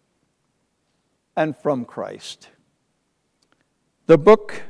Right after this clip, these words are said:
was dictated to and written by John the Apostle, probably the apostle that lived the longest of all of the twelve. It was also written by a man who, while in the Gospels, is called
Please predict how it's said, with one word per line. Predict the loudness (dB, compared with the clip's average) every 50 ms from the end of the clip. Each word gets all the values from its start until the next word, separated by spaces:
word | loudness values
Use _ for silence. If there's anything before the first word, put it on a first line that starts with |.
| -16 -12 -4
was | 0 0 0 0 0
dictated | 2 2 2 2 2 2 2 4 4 2 0 -2 -4 -6 -8
to | -8 -4 -2 -2 0 0 -2 -4 -6 -6 -6
and | -6 -6 -6 -6 -8 -10
written | -10 -10 -10 -12 -12 -12 -12 -12 -14 -18 _ _ _ _ _ _ _ _ _ _ _ _ _ _ _
by | -2 -2 -2
John | -2 -2 -6 -6 -4 -4 -6 -6
the | -6 -6
Apostle, | -6 -6 -2 0 0 0 0 -2 -6 -10 -10 -10 -12 -16 -16 -18 -20 -20 _ _ _ _ _ _ _ _ _ _ _
probably | -2 2 4 4 4 4 2 -2 -2 -2 -2 -2 0 -2 -4 -6 -8
the | -10 -8 -6 -6
apostle | -6 -6 -4 -4 -2 -2 -2 -4 -6 -10 -8 -8
that | -6 -6 -6 -6
lived | -4 -4 -2 -2 -4 -4 -8 -8
the | -6 -6
longest | -4 -4 -4 -4 -4 -4 -4 -6 -6 -8 -8 -8 -8 -12 -14 -12 -10
of | -10 -10 -8
all | -2 2 4 4 4 2 0
of | -2 -6 -8
the | -12
twelve. | -12 -8 -4 -2 -2 0 -2 -4 -6 -10 -14 -18 -20 _ _ _ _ _ _ _ _ _ -20 -20 -20 -20 -2 4
It | 6 6 6
was | 6 4 0 0
also | 4 6 8 8 8 8 6 2 2 2 4 6 6 6 6 6 4 2 -2 -6 -20 -20 _ _ _ _ _ _ _ _ _ -4
written | 2 2 2 2 2 -2 -4 0
by | 2 4 4 4 4
a | 2 0
man | -2 -2 -2 -2 0 -2 -2 -4
who, | -6 -6 -4 -2 -2 -2
while | -2 2 4 6 6 6 6 4 2
in | -2 -6 -8 -6
the | -8 -8
Gospels, | -4 -2 -2 -2 -2 -4 -6 -10 -14 -8 -6 -6 -6 -6 -8 -10
is | -10 -10 -10 -10
called | -10 -8 -4 -2 0 0 0 -2 -4 -6